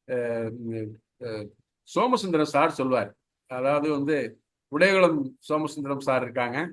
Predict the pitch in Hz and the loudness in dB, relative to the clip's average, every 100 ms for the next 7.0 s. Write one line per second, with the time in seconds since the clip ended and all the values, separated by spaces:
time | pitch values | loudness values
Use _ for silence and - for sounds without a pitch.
0 | - 123 127 123 120 110 110 139 151 165 | -10 -8 -2 0 2 0 -2 -6 0 2
1 | 147 - 160 165 135 139 147 156 156 143 | 2 -2 -2 0 2 2 0 -2 -2 -4
2 | 151 143 139 123 127 143 147 135 - 175 | -2 -2 -2 -4 -4 -2 -2 -4 0 4
3 | 143 104 - _ _ _ _ 127 123 120 | 4 2 -6 _ _ _ _ -2 0 0
4 | 117 143 151 147 131 127 127 - _ _ | 0 -2 -2 -2 -2 -2 -4 -6 _ _
5 | _ - 123 117 123 165 165 143 156 151 | _ -6 -2 0 2 2 4 4 4 2
6 | 151 147 135 123 117 123 127 127 151 | 2 2 2 -2 -4 -6 -2 2 2